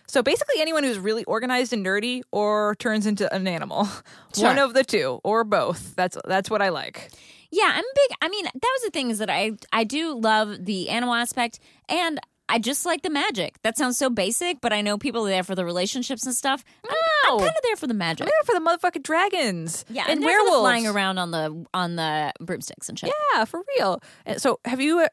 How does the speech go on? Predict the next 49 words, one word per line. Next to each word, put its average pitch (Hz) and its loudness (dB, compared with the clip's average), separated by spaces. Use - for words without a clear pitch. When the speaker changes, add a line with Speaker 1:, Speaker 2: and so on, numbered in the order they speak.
Speaker 1:
ever 240 2
read 226 2
any, 220 0
uh, 196 0
read 208 0
any 196 0
of 175 -4
the - -8
ancillary 185 0
books? - -4
Speaker 2:
No, 302 -8
I 508 -2
don't 554 -8
think 523 -8
so, 508 -2
'cause 415 -4
isn't 494 -4
the 640 0
main 339 -2
one 415 -6
just 370 -8
a 285 -6
script? - -8
Speaker 1:
It's - -4
the 262 -2
s-, 233 -4
yeah, 202 2
it's 175 0
the 208 -2
sc-, - -10
it's 190 -6
the 190 -4
scr-, - -6
um, 170 0
the 185 -8
play. 208 0
Speaker 2:
Yeah. 226 -2
Speaker 1:
Play, 226 -2
what's 190 -6
the 175 -8
Speaker 2:
It's - -4
a, 220 -2
it's 208 -4
a, 196 2
yeah, 233 -4
it's - -8
a 202 -6
cursed 202 -6
child. 143 -4